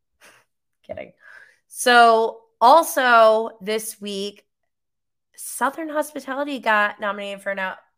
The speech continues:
outstanding reality program at the glad Awards, or for the,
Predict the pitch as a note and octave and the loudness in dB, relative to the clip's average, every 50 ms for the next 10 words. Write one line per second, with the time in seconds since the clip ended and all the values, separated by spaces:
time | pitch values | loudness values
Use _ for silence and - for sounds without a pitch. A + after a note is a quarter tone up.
0 | - F#3 F#3+ G3 G3 - A3+ A3 A3 A3 A3+ A3 G#3+ G#3 G3+ G3 G#3 G3 - G#3 | -6 -6 -6 -6 -8 -12 -12 -12 -12 -10 -8 -6 -4 -4 -4 -6 -8 -14 -8 -8
1 | F#3+ F#3 F#3 F#3+ F#3+ F#3+ F#3+ F#3 E3+ - F3+ - F3 F3 F3 F#3 F#3 E3+ E3+ F3 | -8 -6 -4 -4 -4 -4 -4 -6 -8 -8 -12 -8 -2 -2 0 0 -2 -4 -4 -4
2 | E3+ E3+ D#3+ - - _ _ _ _ _ _ _ _ _ _ F3+ F3+ - - G#3+ | -4 -4 -6 -8 -16 _ _ _ _ _ _ _ _ _ _ -14 -14 -10 -6 -6
3 | G#3 G3+ G#3 F3 | -6 -6 -6 -10